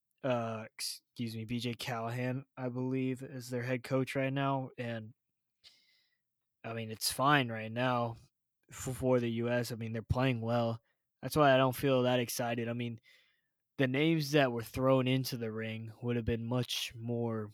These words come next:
exciting to come to U S, but Berhalter is kind of doing a trust the process thing for the U S, and,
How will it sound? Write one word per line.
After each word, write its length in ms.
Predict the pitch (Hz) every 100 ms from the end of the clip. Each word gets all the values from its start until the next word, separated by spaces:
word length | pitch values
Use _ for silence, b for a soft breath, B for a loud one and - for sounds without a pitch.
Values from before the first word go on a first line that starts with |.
| _ _ -
exciting 720 | 110 - 117 110 104 98 101 B B B B B
to 80 | -
come 180 | 131 120
to 60 | 113
U 240 | 113 113
S, 180 | 110 -
but 300 | 113 104 107
Berhalter 640 | 113 123 135 135 139 135
is 360 | 127 123 120 -
kind 280 | - 127 135
of 100 | 127
doing 220 | 131 127
a 80 | 120
trust 320 | - 139 123
the 80 | 123
process 560 | 127 127 131 139 131
thing 300 | - 143 147
for 100 | 135
the 120 | 135 127
U 180 | 139
S, 240 | 143 143 -
and, 200 | 135